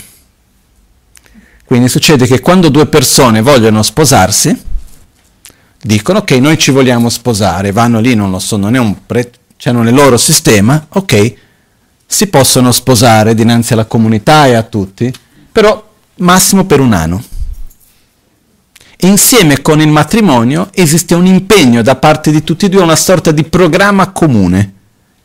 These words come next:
di che cosa facciamo insieme, perché ci sposiamo. Ah, vogliamo praticare la pazienza,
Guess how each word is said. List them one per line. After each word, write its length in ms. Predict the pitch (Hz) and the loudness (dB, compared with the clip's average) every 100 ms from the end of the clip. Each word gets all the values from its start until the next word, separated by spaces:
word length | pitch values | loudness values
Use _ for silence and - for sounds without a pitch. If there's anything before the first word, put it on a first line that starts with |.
| - | -4
di 140 | 123 | -4
che 160 | - - | -2 -2
cosa 300 | 196 190 190 | 0 0 0
facciamo 400 | 160 - 127 117 | -2 -2 0 0
insieme, 260 | 110 113 | 0 -4
perché 320 | - 175 - | -2 -4 -4
ci 140 | 87 90 | -6 -8
sposiamo. 520 | - 90 87 - 113 - _ _ _ _ _ _ _ - - - _ | -10 -12 -12 -14 -18 -20 _ _ _ _ _ _ _ -20 -20 -20 _
Ah, 180 | - 117 | -2 0
vogliamo 300 | 143 160 165 | 2 2 2
praticare 340 | 143 135 131 | 0 0 0
la 120 | 123 | 0
pazienza, 580 | - 104 101 85 - 101 | 0 -2 -2 -4 -6 -8